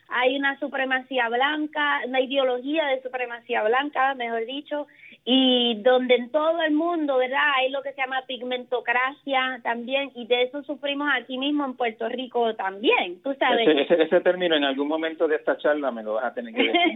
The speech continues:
Speaker 1: <laughs>
Speaker 2: el, la
Speaker 1: Ok.
Speaker 2: pigmentocracia, primera vez en mi vida que lo oigo.
Speaker 1: Ok,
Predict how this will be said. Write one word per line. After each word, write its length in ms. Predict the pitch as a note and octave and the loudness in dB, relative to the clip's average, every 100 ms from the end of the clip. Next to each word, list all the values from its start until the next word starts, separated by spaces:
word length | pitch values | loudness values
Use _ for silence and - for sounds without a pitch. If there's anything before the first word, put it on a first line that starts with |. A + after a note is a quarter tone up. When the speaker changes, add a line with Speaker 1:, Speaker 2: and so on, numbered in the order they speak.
| F#4 | 0
Speaker 1:
<laughs> 260 | D#4+ - | -2 0
Speaker 2:
el, 180 | A#3 - - - | 0 0 -2 -4
la 120 | B2 A2+ | -2 4
Speaker 1:
Ok. 60 | |
Speaker 2:
pigmentocracia, 880 | B2+ B2+ B2 A#2+ A#2 C3+ C3+ - G2+ | 4 4 2 2 2 2 0 -2 -6
primera 300 | A#2 A#2 C#3 | -4 -2 0
vez 100 | D#3 | 0
en 60 | D3+ | 0
mi 60 | C#3 | -2
vida 160 | C3+ | 0
que 120 | C3 B2+ | 0 0
lo 160 | A2 | -2
oigo. 220 | G#2 - | -6 -10
Speaker 1:
Ok, 1120 | - - - G4 D#4 E4 D#4 C4 - C#4 C#4 | -16 -10 0 0 2 -2 -4 -4 -2 2 2